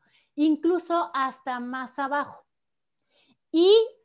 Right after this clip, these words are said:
lo increíble con esto es que llega un momento en el que las ondas cerebrales se emparejan con el ritmo cardíaco. Y entonces ves que las rayas,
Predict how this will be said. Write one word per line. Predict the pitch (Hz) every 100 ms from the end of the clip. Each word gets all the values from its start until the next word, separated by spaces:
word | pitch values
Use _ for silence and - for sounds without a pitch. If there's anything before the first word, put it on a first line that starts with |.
| _ _
lo | 285 311 339
increíble | 403 403 370 370 359 339 320
con | 320 320
esto | 339 330 - 269 269 -
es | 285 294 294
que | 294
llega | 285 294 330
un | 349
momento | 370 339 311 294
en | 320 294
el | 285
que | 285
las | 269 262 -
ondas | 302 302 302 294
cerebrales | 330 330 349 311 277 214 185 - _ _ _ _
se | - 311
emparejan | 302 294 302 311 320 311 302 285
con | 277 262
el | 247 240
ritmo | 240 233 247
cardíaco. | 247 247 254 247 - _ _ _ _ _ _ _ _ _ _ _ _ _ _ _ _ _ _ _
Y | -
entonces | 269 277 269 320 311 269
ves | 330 330 330 - - _ _ _
que | 294 285
las | 277 269
rayas, | 294 330 349 302 302 320 -